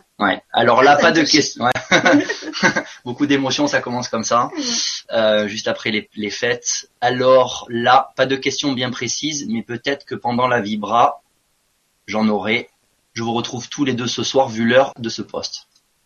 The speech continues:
Speaker 1: Marie-Ange,
Speaker 2: C'est, c'est
Speaker 1: c'est ça.
Speaker 2: Marie-Ange, ouais, c'est Marie-Ange. Ben, merci Marie-Ange, ça
Speaker 1: Merci
Speaker 2: me touche,
Speaker 1: Marie-Ange.
Speaker 2: euh, vraiment.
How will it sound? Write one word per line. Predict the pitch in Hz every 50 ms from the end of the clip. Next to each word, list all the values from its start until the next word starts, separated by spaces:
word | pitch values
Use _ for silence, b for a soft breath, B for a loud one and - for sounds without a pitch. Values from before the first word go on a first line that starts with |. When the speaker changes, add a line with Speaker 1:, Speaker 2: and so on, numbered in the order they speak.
| _ _ _ _ _ _ - - 101
Speaker 1:
Marie-Ange, | - 135 131 135 135 123 107 110 104
Speaker 2:
C'est, | - -
c'est | 226
Speaker 1:
c'est | 233
ça. | 277
Speaker 2:
Marie-Ange, | 285 226 220 180 139 294 311 - - -
ouais, | 220 208 - - - _
c'est | - - 220
Marie-Ange. | 247 262 254 240 202 175 180 185 - -
Ben, | - 196
merci | 254 294 285 - - 320
Marie-Ange, | 311 269 226 254 208 240 294
ça | 220 277
Speaker 1:
Merci | 226 220 226
Speaker 2:
me | 220
touche, | 214 - - -
Speaker 1:
Marie-Ange. | 247 220 214
Speaker 2:
euh, | 214 214 214 208
vraiment. | 214 214 220 220 220 247 311 - -